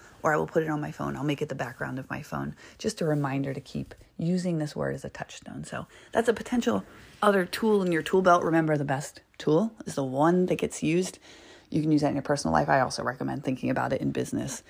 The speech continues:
You might have some ideas for your business this year, like, "We're gonna do this, this, and this." But if you don't get your team on board to actually use the tools, you might just be wasting your money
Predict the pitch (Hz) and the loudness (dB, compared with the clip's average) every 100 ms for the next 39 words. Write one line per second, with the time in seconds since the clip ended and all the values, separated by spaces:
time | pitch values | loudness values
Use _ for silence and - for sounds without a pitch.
0 | - - 170 147 139 - 135 131 131 135 | -10 0 4 4 2 -2 -2 -2 -4 -6
1 | 139 127 131 139 143 139 147 147 143 127 | -4 -6 -4 -2 -2 -4 -4 -2 -2 -2
2 | - 190 160 127 143 185 - 170 160 143 | -2 0 2 2 2 2 0 -2 0 0
3 | 185 - 139 - 143 185 233 240 247 220 | 0 0 -2 -2 -4 2 2 2 0 0
4 | 208 202 180 160 147 156 143 147 143 131 | 2 2 2 0 0 0 -2 -4 -6 -4
5 | 127 135 147 - - 143 147 131 - - | -4 -4 -8 -4 -2 -2 -4 -4 -4 -6
6 | - - - - - - - - - | -12 -10 -10 -10 -10 -12 -12 -16 -20